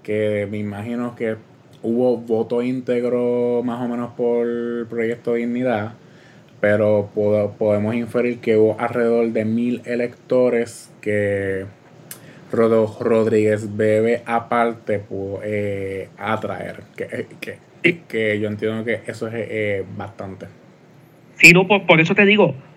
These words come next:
Speaker 2: sí los vimos en un momento dado en un solo anuncio,
Speaker 1: Ujú.
Speaker 2: pero cada cual estaba haciendo su campaña.
Speaker 1: Correcto.
Speaker 2: Así que la figura, la figura pre-, dominante o predominante de ese,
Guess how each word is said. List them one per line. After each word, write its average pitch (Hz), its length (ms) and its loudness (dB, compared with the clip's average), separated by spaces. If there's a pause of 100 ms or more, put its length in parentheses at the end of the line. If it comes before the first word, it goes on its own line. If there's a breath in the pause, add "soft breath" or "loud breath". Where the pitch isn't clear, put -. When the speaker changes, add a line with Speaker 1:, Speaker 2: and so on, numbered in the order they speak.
(120)
Speaker 2:
sí - 260 6
los 196 180 8
vimos 247 300 4
en 240 100 6
un 220 100 0
momento 226 380 2
dado 226 220 6
en 190 100 0
un 175 80 0
solo 214 240 0
anuncio, 185 340 0
Speaker 1:
Ujú. 165 80 0
Speaker 2:
pero 147 180 2
cada 143 240 4
cual 202 160 4
estaba 208 300 2
haciendo 180 260 -2
su 170 120 -4
campaña. 139 580 -2
Speaker 1:
Correcto. 107 460 -10
Speaker 2:
Así 156 100 4
que 190 120 8
la 180 160 2
figura, 170 600 2
la 165 200 0
figura 160 640 -2 (220)
pre-, 175 280 0
dominante 160 840 0
o 139 80 -2
predominante 147 920 0
de 147 320 0
ese, 185 500 4